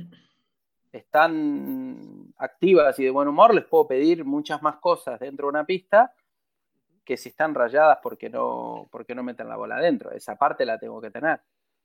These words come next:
Pero por eso, el de que hacemos de psicólogo, claro, mi madre es psicóloga, entonces decir que hago de psicólogo sin la,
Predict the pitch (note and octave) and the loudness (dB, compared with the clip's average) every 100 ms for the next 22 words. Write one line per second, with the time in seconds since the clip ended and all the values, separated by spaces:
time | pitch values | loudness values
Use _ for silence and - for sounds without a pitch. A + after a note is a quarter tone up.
0 | _ _ _ _ _ _ - B2 A#2+ A#2 | _ _ _ _ _ _ 8 8 8 4
1 | A#2 A2+ - C#3+ D3+ D3 - _ _ - | 4 0 2 2 4 2 0 _ _ -20
2 | _ _ A#2 A#2 A#2+ B2+ A#2 - D3+ D#3 | _ _ -18 -16 -12 -10 -8 -6 -4 -2
3 | D3+ D3+ C#3 E3+ D#3 C3+ C3 A#2+ B2+ D#3+ | -4 -6 2 4 6 4 2 -2 2 6
4 | F#3 E3+ D#3+ C3+ A#2+ A2 A#2 C3+ C#3+ C3 | 6 4 -2 0 2 0 -6 -4 -4 -2
5 | D#3+ C#3 C3+ C#3 D3 D3+ D3+ C#3 D3 C3+ | -4 -4 2 4 4 0 -2 2 4 4
6 | B2 C#3 C#3 C3+ | 2 -4 0 0